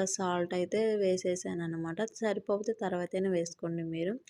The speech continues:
అలాగే లాస్ట్‌లో నేను చిటికెడు నూనె అయితే వేస్తున్నాను, ఎందుకంటే విజిల్ వచ్చేటప్పుడు పైన వాటర్ అనేది రాకుండా ఉంటుంది. ఇంకా గ్యాస్ మీద అయితే పెట్టేసి five or six విజిల్ వచ్చేంత వరకు ఉన్నాను.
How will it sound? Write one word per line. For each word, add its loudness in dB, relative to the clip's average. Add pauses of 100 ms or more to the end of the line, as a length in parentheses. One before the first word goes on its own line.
(260)
అలాగే 2
లాస్ట్‌లో 2
నేను 0
చిటికెడు 0
నూనె 4
అయితే -2
వేస్తున్నాను, 0 (100)
ఎందుకంటే 0 (360)
విజిల్ 6
వచ్చేటప్పుడు 0
పైన 2 (100)
వాటర్ 0
అనేది 0
రాకుండా -2
ఉంటుంది. -4 (300)
ఇంకా 2
గ్యాస్ 2
మీద 2
అయితే 0
పెట్టేసి -4
five 0
or -2
six -2 (160)
విజిల్ 2
వచ్చేంత -2
వరకు -6
ఉన్నాను. -4